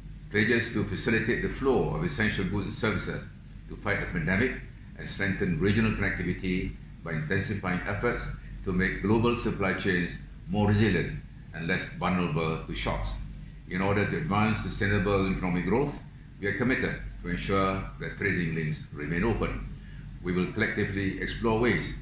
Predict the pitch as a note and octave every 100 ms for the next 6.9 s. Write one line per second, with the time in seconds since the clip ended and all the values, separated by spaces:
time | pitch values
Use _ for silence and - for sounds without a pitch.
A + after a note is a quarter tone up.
0 | - - - A2 A2+ G#2+ G#2 G#2+ F#2 -
1 | A#2 A#2+ A2 A#2 G#2 A2 G#2 G#2 - -
2 | F#2 F#2+ C3+ - D2+ - - - F2 D#2
3 | F2 F2+ F#2 F2+ - - - E2 F2 E2+
4 | - G2+ - G2 F2+ - E2+ F#2+ E2+ -
5 | F2 D#2 E2 E2+ D#2+ D2+ - - - -
6 | - F#2 E2 - - D#2 D2+ C#2